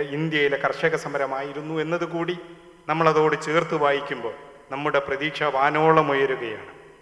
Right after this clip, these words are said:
ഞാൻ ഇന്നിവിടെ ഇരിക്കുമ്പോൾ ഇതിൻ്റെ സാമ്പത്തികമായ ഒരു ലാഭത്തെക്കുറിച്ച് ഈ കാർഷിക മേഖലയിലും കാർഷിക മേഖലയിലെ value added പ്രോഡക്ട്സിലെയും കുറിച്ച് നോക്കുമ്പോൾ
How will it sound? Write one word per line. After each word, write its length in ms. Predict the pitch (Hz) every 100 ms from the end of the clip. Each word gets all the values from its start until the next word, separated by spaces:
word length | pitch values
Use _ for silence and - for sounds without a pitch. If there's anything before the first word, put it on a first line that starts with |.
| _ _ _ _ _ _
ഞാൻ 140 | 151 165
ഇന്നിവിടെ 340 | 170 175 175
ഇരിക്കുമ്പോൾ 500 | 175 165 175 165 117 - - - - 143
ഇതിൻ്റെ 240 | 165 170
സാമ്പത്തികമായ 960 | 165 165 175 190 202 196 185 180 170 160
ഒരു 240 | 156 156
ലാഭത്തെക്കുറിച്ച് 840 | 156 156 165 170 - 151 135 - - - - _ _ _ _ -
ഈ 120 | 151 170 160 - - 160
കാർഷിക 380 | 175 - 196
മേഖലയിലും 600 | 190 180 175 175 175 180 202 - - - -
കാർഷിക 400 | 165 170 - 180
മേഖലയിലെ 600 | 180 175 170 170 170 160
value 340 | 165 165 180 185
added 320 | 175 165 165
പ്രോഡക്ട്സിലെയും 800 | 160 156 156 160 - 156 156 147 - - - - -
കുറിച്ച് 220 | 151 156
നോക്കുമ്പോൾ 460 | 156 147 160 139